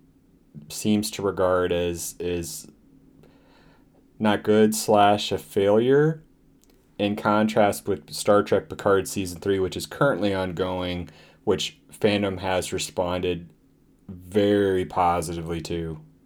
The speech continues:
This is, I would say, out of the new iteration of Star Trek that began with Discovery,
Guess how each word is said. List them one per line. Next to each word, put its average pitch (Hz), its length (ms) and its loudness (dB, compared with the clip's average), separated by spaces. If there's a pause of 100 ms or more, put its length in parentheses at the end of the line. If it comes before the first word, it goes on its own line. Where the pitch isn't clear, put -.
(1400)
This 104 380 4
is, 92 480 -2 (600)
I 101 200 6
would 98 160 4
say, 95 300 0
out 90 240 2
of 85 140 -2
the 90 100 -6
new 92 340 -4
iteration 90 600 -2
of 82 100 -6
Star 87 240 0
Trek 80 300 -4
that 82 180 -4
began 87 420 -6
with 82 160 -8
Discovery, 85 680 -6